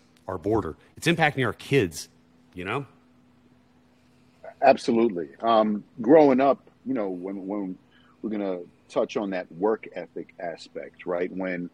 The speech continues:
Speaker 2: a toy would break in the, you know, one of my toys that I was playing with would break, or a, a household appliance, you know, one of the things that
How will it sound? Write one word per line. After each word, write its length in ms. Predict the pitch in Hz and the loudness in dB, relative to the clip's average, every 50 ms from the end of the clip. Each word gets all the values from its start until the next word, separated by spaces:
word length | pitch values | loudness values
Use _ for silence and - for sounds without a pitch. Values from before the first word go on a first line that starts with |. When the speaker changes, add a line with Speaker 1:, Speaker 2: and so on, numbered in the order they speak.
| - - - - - - - - - _ _ _ - | -16 -20 -20 -20 -20 -20 -20 -20 -20 _ _ _ -2
Speaker 2:
a 120 | 127 123 | 0 0
toy 540 | - - - - 175 165 170 170 160 139 127 110 | 0 -2 -2 2 6 6 8 8 8 6 4 2
would 220 | 107 107 104 95 | 0 -4 -6 -4
break 300 | 98 117 113 113 98 - | -2 -2 -2 -2 -4 -8
in 120 | 113 101 | -10 -10
the, 100 | 101 98 - - | -10 -12 -10 -6
you 120 | 131 139 | -4 -2
know, 100 | 135 110 | -2 -2
one 200 | 107 104 113 113 | -2 -2 -4 -4
of 60 | 113 | -4
my 160 | 107 107 107 | -4 -4 -4
toys 400 | 98 - - 123 110 107 104 92 | -6 -6 -6 -4 -2 -2 -2 -2
that 100 | 92 98 | -2 -4
I 60 | 98 92 | -4 -4
was 140 | 92 87 | -4 -6
playing 380 | - _ - 101 98 95 92 90 | -10 _ -12 -12 -10 -10 -10 -8
with 160 | 92 90 87 - | -8 -10 -10 -8
would 180 | - 90 85 82 | -10 -10 -10 -6
break, 420 | 90 90 92 92 87 82 - - | -2 0 2 2 0 -2 -6 -4
or 260 | 92 92 90 90 90 87 | 0 2 4 4 4 4
a, 260 | 85 87 85 78 - - 90 | 2 0 -2 -4 -6 -4 -4
a 40 | 87 | -4
household 600 | 85 - 127 123 127 - - - 117 104 101 90 | -2 2 2 4 2 2 2 2 2 2 2 0
appliance, 760 | 90 - - - - 110 104 101 95 78 - _ - - - - | -4 -10 -16 -10 -8 -4 -4 -4 -4 -8 -12 _ -20 -20 -18 -12
you 100 | 101 104 | -8 -8
know, 100 | 107 90 | -6 -6
one 180 | 85 90 104 104 | -6 -4 -4 -4
of 60 | 95 | -4
the 80 | 90 85 | -6 -6
things 320 | - - 113 101 98 90 82 | -6 -4 -4 -2 -2 -2 0
that 200 | 95 90 85 | 0 0 -2